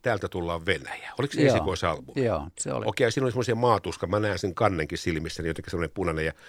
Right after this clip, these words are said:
Speaker 1: jotain
Speaker 2: Joo.
Speaker 1: maatuskanukkeja tai jotain muuta. Oliko siihen aikaan, te olitte kapinallisia nuoria, te olitte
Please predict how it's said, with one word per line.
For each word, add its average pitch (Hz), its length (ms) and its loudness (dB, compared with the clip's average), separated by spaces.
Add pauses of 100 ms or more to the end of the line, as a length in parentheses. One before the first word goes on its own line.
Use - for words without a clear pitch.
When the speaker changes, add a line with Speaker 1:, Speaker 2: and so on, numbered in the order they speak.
(120)
Speaker 1:
jotain 117 180 2
Speaker 2:
Joo. 92 80 2
Speaker 1:
maatuskanukkeja 82 800 -2
tai 76 200 -4
jotain 76 280 -6
muuta. 80 180 -6 (360)
Oliko 180 340 2
siihen 135 420 0
aikaan, 82 400 0 (240)
te - 80 0
olitte 147 200 4
kapinallisia 85 800 0
nuoria, 82 300 2
te - 100 -2
olitte 95 200 -4